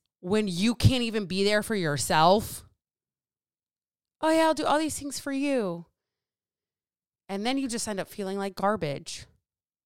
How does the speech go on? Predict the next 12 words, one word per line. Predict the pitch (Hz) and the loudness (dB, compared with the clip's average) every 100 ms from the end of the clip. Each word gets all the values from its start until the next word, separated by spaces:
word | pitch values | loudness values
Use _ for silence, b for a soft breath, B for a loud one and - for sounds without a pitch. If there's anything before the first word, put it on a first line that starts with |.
| _ _ _ _ _ _ | _ _ _ _ _ _
because | 190 190 | -12 -8
you | 226 | -6
can't | - 247 | -2 -2
even | 226 214 | -2 -4
show | - 220 | 0 0
up | 202 | 0
like | 196 | -2
that | 208 - | -4 -6
for | 214 | -6
yourself. | 175 - 190 175 - - - _ _ _ _ _ _ _ _ _ _ _ _ _ _ _ _ _ _ _ _ _ _ _ _ _ _ _ _ _ _ _ _ _ _ _ _ _ | -6 -4 -4 -4 -6 -14 -20 _ _ _ _ _ _ _ _ _ _ _ _ _ _ _ _ _ _ _ _ _ _ _ _ _ _ _ _ _ _ _ _ _ _ _ _ _
Making | 202 226 254 302 302 | -4 -2 -2 -4 -6
changes | 269 - 202 190 208 233 262 294 269 | -4 -4 -4 -4 -4 -2 0 0 -4